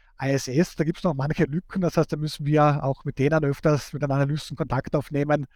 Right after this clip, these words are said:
und sagen, wo können wir da no-, noch, äh, bessere Datensätze liefern, wo können wir auch helfen, dass wir da noch mehr Datensätze zur Verfügung stellen. Und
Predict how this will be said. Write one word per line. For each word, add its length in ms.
und 100
sagen, 300
wo 100
können 180
wir 80
da 240
no-, 260
noch, 400
äh, 360
bessere 300
Datensätze 520
liefern, 340
wo 100
können 240
wir 180
auch 120
helfen, 440
dass 160
wir 60
da 140
noch 120
mehr 160
Datensätze 600
zur 140
Verfügung 420
stellen. 420
Und 480